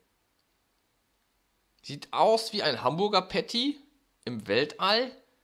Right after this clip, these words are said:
So ein bisschen veraltet schon, nicht mehr so die braune Farbe. Das fand ich ganz cool. Wenn man hier die Sensoren anmacht,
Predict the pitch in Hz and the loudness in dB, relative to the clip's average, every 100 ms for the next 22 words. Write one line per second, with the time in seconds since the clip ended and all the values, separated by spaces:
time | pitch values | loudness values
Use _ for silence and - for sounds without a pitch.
0 | _ _ _ - 104 147 - 135 131 - | _ _ _ -12 -6 -6 -2 -4 -4 -8
1 | - 120 - 190 - 185 175 139 139 127 | -2 -2 -2 -4 0 0 0 -4 -2 -2
2 | 131 131 113 113 123 117 - 90 107 180 | -2 -2 -4 0 2 2 0 2 2 0
3 | 277 - - - _ _ _ _ _ _ | -6 -12 -20 -20 _ _ _ _ _ _
4 | _ _ _ - - - 110 - 101 - | _ _ _ -4 -4 -2 -4 -2 -6 -6
5 | 135 170 220 - _ _ _ - _ _ | -4 -4 -4 -10 _ _ _ -20 _ _
6 | - 131 135 156 139 131 107 123 156 156 | -8 -4 -2 -2 -2 -4 -2 0 0 0
7 | 170 190 - - | 0 -2 -2 -18